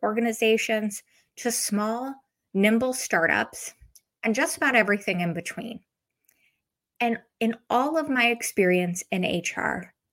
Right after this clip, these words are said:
and even in my personal experience, I can tell you that trauma absolutely is showing up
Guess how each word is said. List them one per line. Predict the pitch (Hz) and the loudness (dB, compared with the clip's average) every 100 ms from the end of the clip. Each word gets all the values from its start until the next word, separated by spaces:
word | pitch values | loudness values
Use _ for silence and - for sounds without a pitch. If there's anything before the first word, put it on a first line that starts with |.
| _ | _
and | 240 - | -8 0
even | 285 381 381 | 0 0 -4
in | 330 | 0
my | 247 | 0
personal | 247 - 226 - 185 185 | 0 -2 -4 -4 -8 -8
experience, | - - - 160 - - - - _ _ _ _ _ | -10 -6 -2 -2 -2 -8 -12 -14 _ _ _ _ _
I | 202 254 | 2 2
can | - 262 | 0 -4
tell | - 190 | 0 0
you | 165 160 - | 2 0 -2
that | 202 185 | -6 -6
trauma | - - 240 254 262 262 _ _ 254 | -8 -10 -6 -4 -4 -6 _ _ 0
absolutely | 277 247 - 247 202 180 175 180 180 - - - - | 2 2 0 2 4 4 4 0 0 -2 -14 -20 -4
is | 196 185 | 0 2
showing | - 196 180 170 | 2 2 0 -2
up | 156 - | -4 -10